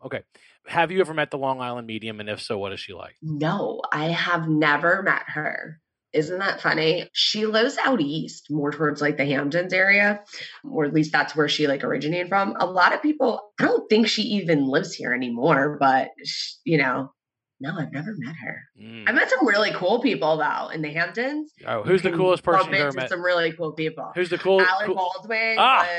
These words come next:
Speaker 2: was
Speaker 1: <laughs> Alec Baldwin.
Speaker 2: I used to go to his, I, I love him. I don't know about you guys. I find him to be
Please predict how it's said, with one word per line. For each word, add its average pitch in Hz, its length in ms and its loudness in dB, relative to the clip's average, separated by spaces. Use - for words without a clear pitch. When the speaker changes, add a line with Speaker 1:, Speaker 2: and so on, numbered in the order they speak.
Speaker 2:
was 196 180 -8
Speaker 1:
<laughs> - 220 -4
Alec 156 260 -4
Baldwin. 208 380 -4
Speaker 2:
I 226 60 -8
used 226 220 -12
to 233 80 -4
go 208 240 0
to 208 80 0
his, 214 440 -2
I, 202 260 0
I 202 200 -6
love 160 220 -12
him. 156 260 -16
I 185 120 2
don't 214 100 4
know 226 80 4
about 208 240 2
you 165 60 -12
guys. 175 280 -2
I 170 240 0
find 196 300 -6
him 202 300 -16
to 208 100 -16
be 156 380 -10